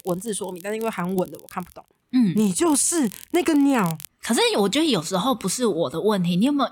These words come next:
Speaker 2: 印象，在我高中的时候，我们两个去超商买东西，买早餐，
Speaker 1: 嗯哼。
Speaker 2: 然后那是超商，所以超商是玻璃门。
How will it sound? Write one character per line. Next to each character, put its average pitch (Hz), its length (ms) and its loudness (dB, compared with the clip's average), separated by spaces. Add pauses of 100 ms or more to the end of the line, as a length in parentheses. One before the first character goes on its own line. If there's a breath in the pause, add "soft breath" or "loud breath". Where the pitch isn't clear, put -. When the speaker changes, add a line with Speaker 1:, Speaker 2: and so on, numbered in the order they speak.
Speaker 2:
印 214 200 0
象， 214 220 -6
在 226 140 -2
我 147 160 -6
高 170 240 -8
中 170 200 -18
的 170 60 -20
时 165 160 -12
候， - 300 -14 (260)
我 196 80 -6
们 196 140 0
两 170 180 0
个 170 100 -4
去 208 380 -6
超 190 260 -2
商 185 240 -4
买 175 280 -10
东 165 200 -20
西， 165 380 -16 (160)
买 190 200 0
早 208 180 2
餐， 214 440 2
Speaker 1:
嗯 190 60 0
哼。 226 160 -6
Speaker 2:
然 196 140 0
后 240 260 2
那 285 100 2
是 302 140 -2
超 190 400 0
商， 175 320 -6
所 226 140 -8
以 - 20 -6
超 214 260 -2
商 208 160 -4
是 208 80 -16 (160)
玻 175 160 -4
璃 165 220 -4
门。 160 160 -10